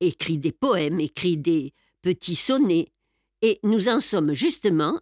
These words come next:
à la lecture de ces petits textes bien particuliers. Le premier s'intitule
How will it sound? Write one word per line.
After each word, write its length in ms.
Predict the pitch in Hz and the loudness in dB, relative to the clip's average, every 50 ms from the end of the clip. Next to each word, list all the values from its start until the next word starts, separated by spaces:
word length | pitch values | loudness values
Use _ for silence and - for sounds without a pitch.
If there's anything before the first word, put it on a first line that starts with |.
| _ | _
à 100 | - 185 | -2 -2
la 100 | 165 156 | 0 0
lecture 560 | 165 165 202 - _ _ - 262 294 - 247 | 0 0 -2 -4 _ _ -4 -2 -2 -2 -2
de 100 | 170 156 | -2 -2
ces 220 | 156 - - - 185 | -2 -2 -2 -2 -2
petits 340 | - 190 202 - - 165 - | -2 -2 -4 -4 -6 -12 -8
textes 460 | - 180 147 123 - - - - 165 | -6 -4 -6 -4 -6 -8 -6 -6 -6
bien 320 | 127 120 143 254 269 285 | -6 -4 -2 -2 0 0
particuliers. 760 | - 247 - _ - 214 185 - - 160 123 131 131 - - _ _ _ _ _ _ _ _ _ _ _ _ _ _ _ _ _ _ _ _ _ _ _ _ _ _ _ _ _ _ _ _ _ _ _ _ _ _ - 247 | -2 -4 -8 _ -10 -12 -10 -8 -8 -8 -6 -6 -8 -10 -10 _ _ _ _ _ _ _ _ _ _ _ _ _ _ _ _ _ _ _ _ _ _ _ _ _ _ _ _ _ _ _ _ _ _ _ _ _ _ -2 0
Le 100 | 247 254 | 2 2
premier 420 | - - - 277 269 269 247 220 | 2 0 0 2 2 4 2 2
s'intitule 800 | - - - - 233 - - 202 - - - 294 254 240 175 156 | 2 0 0 0 0 -2 -4 -6 -4 -2 0 0 0 0 -2 -4